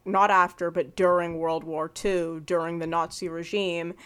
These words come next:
and that was Lili Marleen, which is oft regarded as a minor work of his, while these films are probably his most major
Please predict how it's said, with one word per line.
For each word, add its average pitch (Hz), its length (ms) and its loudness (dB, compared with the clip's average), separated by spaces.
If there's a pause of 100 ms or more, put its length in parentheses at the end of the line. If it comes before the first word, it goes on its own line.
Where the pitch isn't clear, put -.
(260)
and 196 180 -2
that 190 180 8
was 185 180 -2
Lili 180 300 4
Marleen, 170 600 2
which 151 400 -6
is 170 540 -2 (200)
oft 180 320 4
regarded 175 640 2
as 156 240 -2
a 175 80 -6
minor 170 460 2
work 202 340 6
of 175 140 0
his, 175 800 -4 (640)
while 190 220 4
these 233 360 -2
films 175 800 0
are 185 160 2
probably 175 560 2
his 170 200 -6
most 165 340 -4
major 165 720 -4